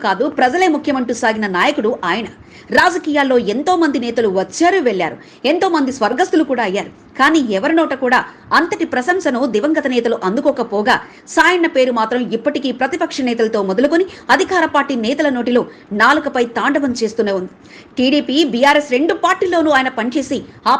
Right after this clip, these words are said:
పార్టీల నుంచి విజయం అందుకున్నప్పటికీ, ఏ ప్రతిపక్ష నేతను టచ్ చేసినా ఆయనపై విమర్శలు చేసే ఆలోచన చేయడం లేదు. ప్రస్తుత ఉప ఎన్నికల్లో సైతం ప్రచారంలో సాయన్న పేరు ప్రస్తావనకు వచ్చినా, ఆయనతో ఉన్న క్షణాలు గుర్తుకు చేసుకొని మరీ నేతలు ఓ మారు ఆయన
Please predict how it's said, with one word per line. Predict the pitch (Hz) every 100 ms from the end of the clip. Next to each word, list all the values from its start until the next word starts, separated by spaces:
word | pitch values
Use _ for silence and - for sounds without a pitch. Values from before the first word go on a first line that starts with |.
| 311
పార్టీల | 330 339 330
నుంచి | 269 277 202
విజయం | 202 330 285
అందుకున్నప్పటికీ, | 262 233 208 226 226 175 - - - 226
ఏ | 311 320
ప్రతిపక్ష | 330 403 - 359 311
నేతను | 294 269 269
టచ్ | 233 233 320
చేసినా | 285 254 247 - - -
ఆయనపై | 233 262 240 214
విమర్శలు | 320 330 320 277
చేసే | 269 269 - 185
ఆలోచన | 269 330 269 226
చేయడం | 214 208 196
లేదు. | 190 - - - -
ప్రస్తుత | 349 370 392 330
ఉప | 311
ఎన్నికల్లో | 285 285 269 254 247
సైతం | 226 269 294
ప్రచారంలో | 233 233 294 269 240 240
సాయన్న | 214 277 311
పేరు | 269 247 240
ప్రస్తావనకు | 202 311 302 277 240
వచ్చినా, | 233 226 226 240 - - 208
ఆయనతో | 269 285 269
ఉన్న | 254 247 -
క్షణాలు | - 294 392 339
గుర్తుకు | 285 285 277
చేసుకొని | 254 247 233 220 - - 214
మరీ | 254 359 320
నేతలు | 294 277 254
ఓ | 240
మారు | 220 277 233
ఆయన | 226